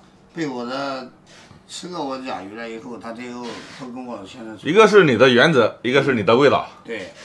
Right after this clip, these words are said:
Speaker 1: 有一个老板，他两个人来了，四千三百块钱，非要给四千五，我都不同意。气的那个女的说：“我们就不吃甲鱼，黄山都没有卖甲鱼的嘛。”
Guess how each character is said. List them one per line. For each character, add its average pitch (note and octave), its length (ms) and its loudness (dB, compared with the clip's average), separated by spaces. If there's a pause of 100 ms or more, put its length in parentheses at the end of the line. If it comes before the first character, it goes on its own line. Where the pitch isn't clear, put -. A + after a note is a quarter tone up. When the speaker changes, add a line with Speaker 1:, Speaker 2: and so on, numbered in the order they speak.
(200)
Speaker 1:
有 A2+ 180 -10
一 A#2+ 120 -10
个 B2+ 240 -10 (720)
老 A2+ 160 -10
板， G2+ 260 -10 (640)
他 C#3 180 -12
两 A2 220 -10
个 A2+ 80 -12
人 G#2 180 -14
来 G2+ 180 -12
了， G#2 260 -14 (1400)
四 D3 240 -12
千 B2 200 -10
三 B2+ 160 -10
百 A#2+ 100 -12
块 G#2+ 160 -14
钱， G2+ 220 -14
非 A#2+ 100 -16
要 A2+ 100 -12
给 G#2+ 160 -14
四 G2+ 180 -20
千 G2 240 -16
五， F#2+ 80 -18 (480)
我 F#2 60 -20
都 F#2+ 80 -20
不 F#2+ 100 -20
同 F2 120 -20
意。 E2+ 180 -20 (880)
气 - 240 -8
的 C3 120 -8
那 C3 120 -6
个 B2+ 100 -8
女 A2+ 160 -10
的 A2 140 -10
说 A#2 280 -10 (840)
：“我 A2 220 -10
们 C#3 160 -8
就 E3 140 -10 (140)
不 F3+ 140 -10
吃 C#3+ 200 -10
甲 - 180 -12
鱼， B2 100 -12
黄 C3+ 320 -8
山 E3+ 140 -6
都 E3 80 -4
没 C#3 160 -4
有 E3 100 -4
卖 C#3+ 220 -2
甲 G#2 200 -8
鱼 F#2+ 140 -16
的 A2 100 -12
嘛。” G#2+ 140 -10